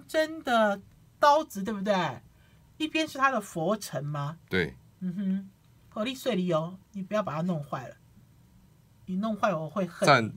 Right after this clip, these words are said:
Speaker 2: 站着。
Speaker 1: 好，站着，要站上面，站上面，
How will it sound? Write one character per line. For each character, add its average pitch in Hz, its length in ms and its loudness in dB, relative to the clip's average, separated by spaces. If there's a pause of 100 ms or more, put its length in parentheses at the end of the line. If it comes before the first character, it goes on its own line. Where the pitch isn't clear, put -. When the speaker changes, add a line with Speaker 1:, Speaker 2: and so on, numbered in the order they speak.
(120)
Speaker 2:
站 120 240 2
着。 92 160 -2 (460)
Speaker 1:
好， 208 340 4 (120)
站 370 280 6
着， 285 640 6 (260)
要 392 120 0
站 403 180 2
上 403 160 6
面， 359 220 0 (1700)
站 392 220 0
上 370 160 4
面， 320 260 0